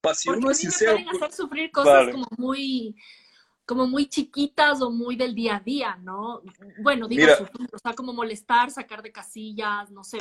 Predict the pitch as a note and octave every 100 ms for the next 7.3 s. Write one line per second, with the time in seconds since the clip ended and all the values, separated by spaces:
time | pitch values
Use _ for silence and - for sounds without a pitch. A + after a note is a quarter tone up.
0 | G3+ G3 G#3 A3+ A3+ G3+ - A3 G#3+ G#3
1 | G#3 A3 - G#3 A#3+ A#3 - G3+ A3+ -
2 | D4 D4+ G#3+ - F#3+ - F#3+ F3 _ G#3
3 | A3+ A#3 C4 A#3 G3+ F#3+ F#3 A3 C#4 F4
4 | F#4 _ _ _ A3+ A3+ A3+ G#3 G#3 G#3
5 | G#3+ A#3+ G3 F3 F3 F#3+ A3 - F#3 F3+
6 | _ G3+ G#3 A3 A3+ - F#3+ F#3 G3+ G3+
7 | F#3+ F#3 F3+